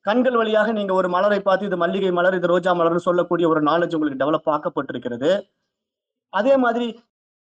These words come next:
அ, மூக்கின் வழியாக ஒரு மணத்தை நுகர்ந்து பார்த்து, "ஓ, இது அற்புதமான மணம்" அப்படின்னு அந்த மணத்தை நீங்க நுகரக்கூடிய ஒரு அறிவு உங்களுக்குள்ள கிடை-, கிடைத்திருக்கின்றது. அந்த அறிவினுடைய அடிப்படையிலே மணத்தை கூட பிரித்து பார்க்க முடியும். இது வந்து,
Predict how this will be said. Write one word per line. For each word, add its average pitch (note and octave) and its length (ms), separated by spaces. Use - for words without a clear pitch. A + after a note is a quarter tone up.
அ, G#3+ 120
மூக்கின் C4 320
வழியாக G#3+ 500
ஒரு G3 500
மணத்தை A3 460
நுகர்ந்து G3 400
பார்த்து, F#3 320
"ஓ, F#3+ 120
இது F3+ 120
அற்புதமான F#3 480
மணம்" F3 260
அப்படின்னு F3 260
அந்த D#3+ 200
மணத்தை F3 460
நீங்க E3+ 160
நுகரக்கூடிய E3+ 540
ஒரு D#3 180
அறிவு D#3+ 380
உங்களுக்குள்ள D#3 300
கிடை-, D3+ 380
கிடைத்திருக்கின்றது. C#3 760
அந்த A3+ 360
அறிவினுடைய B3+ 420
அடிப்படையிலே G#3+ 680
மணத்தை B3 480
கூட B3+ 180
பிரித்து D4 420
பார்க்க G#3 280
முடியும். C#3+ 320
இது G3 160
வந்து, A3+ 380